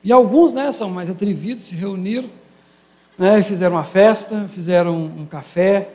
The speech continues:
a gente se alegrou, né, uma parte. E esses amigos foram construídos a partir de um relacionamento da Academia da Bíblia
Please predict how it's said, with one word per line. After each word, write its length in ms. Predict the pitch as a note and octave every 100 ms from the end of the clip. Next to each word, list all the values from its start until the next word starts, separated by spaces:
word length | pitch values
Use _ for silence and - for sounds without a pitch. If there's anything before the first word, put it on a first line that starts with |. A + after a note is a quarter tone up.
| - _ -
a 40 |
gente 240 | D3+ D#3+ D3+
se 120 | -
alegrou, 640 | D3 C3 C#3 E3+ F#3+ F3+ - _ _ _ _ _ _ _ _
né, 160 | D3+ E3
uma 160 | D#3
parte. 540 | - B2+ F#3+ - - - _ _ _ _ _ _ _ _ _ -
E 80 | F#3
esses 200 | - G3+
amigos 340 | F3+ G3+ F#3+
foram 200 | G#3+ G#3
construídos 840 | G3+ G3+ - E3+ G#3 E3+ C#3 - - _
a 80 | -
partir 280 | - F3 -
de 80 | G3+
um 40 |
relacionamento 760 | F#3 G3+ F3+ F#3+ E3+ E3+ F#3 F3
da 80 |
Academia 380 | E3 E3+ D#3 D#3+
da 100 | D3
Bíblia 560 | C3+ D#3 G3 F#3 G3